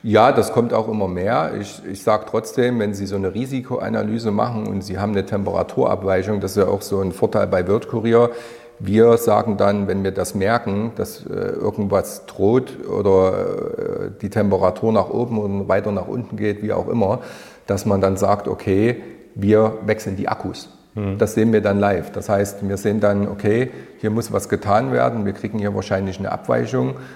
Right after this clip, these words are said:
Speaker 1: informieren den Kunden, äh, sofort und wechseln auch vor Ort, wenn jetzt zum Beispiel beim Zoll was liegen bleibt,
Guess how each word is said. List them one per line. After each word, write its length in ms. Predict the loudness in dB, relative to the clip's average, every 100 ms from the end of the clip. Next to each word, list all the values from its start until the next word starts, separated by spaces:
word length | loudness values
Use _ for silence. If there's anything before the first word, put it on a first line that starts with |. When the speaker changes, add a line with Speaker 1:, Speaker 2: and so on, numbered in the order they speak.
| -10
Speaker 1:
informieren 460 | -6 -2 2 2 2
den 120 | -2
Kunden, 420 | 0 -2 -2 0
äh, 760 | 2 2 0 -10 -18 -6 0 2
sofort 540 | 2 0 2 2 2
und 340 | -2 0 0 2
wechseln 400 | -2 0 -2 0
auch 180 | 0 0
vor 300 | -2 -2 2
Ort, 300 | 2 0 -4
wenn 100 | -2
jetzt 160 | -4
zum 100 | -2
Beispiel 300 | 0 -2 -2
beim 220 | -2 -2
Zoll 200 | 0 2
was 160 | 2 0
liegen 220 | -2 -2
bleibt, 440 | 0 2 2 -2